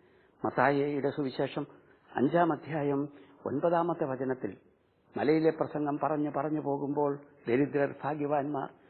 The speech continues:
മുന്നോട്ട് പോകുമ്പോൾ, "സമാധാനമുണ്ടാക്കുന്നവർ ഭാഗ്യവാന്മാർ, അവർ ദൈവത്തിന്റെ മക്കൾ, ദൈവത്തിന്റെ പുത്രർ എന്നറിയപ്പെടും." അഞ്ചാം അധ്യായം ഒമ്പതാമത്തെ വചനം.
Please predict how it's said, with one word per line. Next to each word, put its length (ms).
മുന്നോട്ട് 280
പോകുമ്പോൾ, 680
"സമാധാനമുണ്ടാക്കുന്നവർ 1500
ഭാഗ്യവാന്മാർ, 680
അവർ 300
ദൈവത്തിന്റെ 800
മക്കൾ, 680
ദൈവത്തിന്റെ 460
പുത്രർ 440
എന്നറിയപ്പെടും." 960
അഞ്ചാം 300
അധ്യായം 380
ഒമ്പതാമത്തെ 500
വചനം. 420